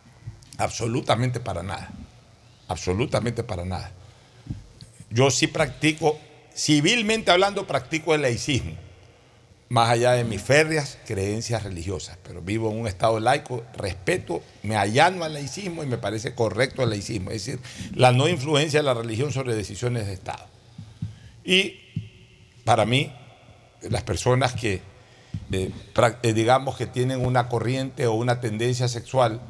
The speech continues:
que se llama ahora igualitaria, yo la respeto y están en su pleno derecho.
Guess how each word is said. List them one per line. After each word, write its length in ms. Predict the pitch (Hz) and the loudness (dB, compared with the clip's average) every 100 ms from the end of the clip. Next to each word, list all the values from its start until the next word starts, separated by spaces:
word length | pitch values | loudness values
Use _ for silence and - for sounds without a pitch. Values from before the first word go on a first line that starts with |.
| - - - - - - - - | -20 -20 -20 -18 -18 -20 -16 -2
que 120 | 95 | 0
se 140 | 101 | 4
llama 240 | 101 110 110 | 6 6 4
ahora 220 | 117 117 | 4 4
igualitaria, 720 | 110 104 101 95 123 92 92 - - - - - - - - - - - - - _ _ - - | 2 0 0 2 2 2 -2 -8 -16 -20 -20 -20 -20 -20 -20 -20 -20 -20 -20 -20 _ _ -20 -4
yo 160 | 117 | 2
la 120 | 113 110 | 2 2
respeto 540 | 107 - 165 170 - - - - - - - - | 0 4 2 2 -12 -16 -20 -18 -18 -18 -16 -8
y 320 | 117 113 113 | -6 -4 -6
están 260 | 110 135 135 | -2 -2 -2
en 60 | |
su 120 | 110 | -4
pleno 280 | - 120 120 | 0 2 4
derecho. 400 | 110 101 90 - | 2 2 -2 -8